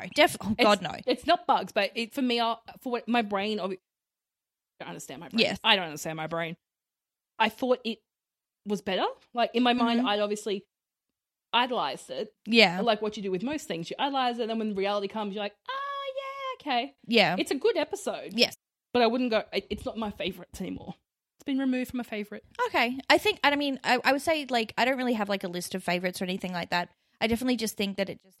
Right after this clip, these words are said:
Speaker 1: has a lot of cinematic quality.
Speaker 2: Oh, yeah. By no means am I saying it's a shit episode. By no means am I, like, discounting and shitting on it.
Speaker 1: Yeah.
Speaker 2: It's a great episode 'cause, again, we get Ookie Spooky.
Speaker 1: Yeah.
Speaker 2: We get, we get vibes.
Speaker 1: Mm.
Speaker 2: And we also get this, the story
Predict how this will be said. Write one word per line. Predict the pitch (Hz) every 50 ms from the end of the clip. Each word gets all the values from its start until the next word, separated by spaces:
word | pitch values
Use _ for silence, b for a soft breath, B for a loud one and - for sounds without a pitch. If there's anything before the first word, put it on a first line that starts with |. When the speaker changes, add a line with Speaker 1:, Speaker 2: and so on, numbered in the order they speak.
| _ _ -
Speaker 1:
has | 185 185 185 185 185 - _ _ _
a | 202 202 _ - 185
lot | 185 185 175 - - - - _ _ _ _ _ _ _ -
of | - 202 185 -
cinematic | - - - - - - 208 202 196 196 190 180 160 156 170 - - 240 - _ _ -
quality. | - - 240 233 247 254 302 330 269
Speaker 2:
Oh, |
yeah. | 285 294 226 175 -
By | 233 233
no | 240 254 269 262
means | 247 233 226 214
am | 233 208
I | 208
saying | 202 - 208 190 185
it's | 160 -
a | 151
shit | - - 170
episode. | 160 - 135 - 147 135
By | 180 160 170
no | 202 208
means | 190 175 170 170
am | 170 185
I, | 185
like, | 170 156 160 156 _ _ _ _
discounting | - 190 - - - - 196 175 - - 185
and | 170
shitting | 156 - 196 185 170
on | -
it. | 156 160 - -
Speaker 1:
Yeah. | - 233 233 165 87 196
Speaker 2:
It's | 190 - 269 -
a |
great | 226 - 240 254
episode | 254 240 - 214 180 170
'cause, | - 196
again, | 208 208 285 262 202 175 180 196 - _ _ _ _ -
we | - 185
get | 180 185 196 214 214 208 _ _ _ _ _ -
Ookie | 220 214 - -
Spooky. | - 180 175 - 170 226 247 _ _ _ _ _ _
Speaker 1:
Yeah. | - 320 339 285 214 175
Speaker 2:
We | 170
get, | 202 214 190 - _ _ _ _ _ _ _ _ _ _ _ _ -
we | 208
get | 185 240 - -
vibes. | 190 180 165 151 147 185 254 330 - - - - - _ - -
Speaker 1:
Mm. | 381 427 381 240 202 185
Speaker 2:
And | 247 233
we | 214 214
also | 208 208 208 - 226
get | 208 202 - -
this, | 202 196 -
the | - 196 185
story | 180 - - 202 190 180 185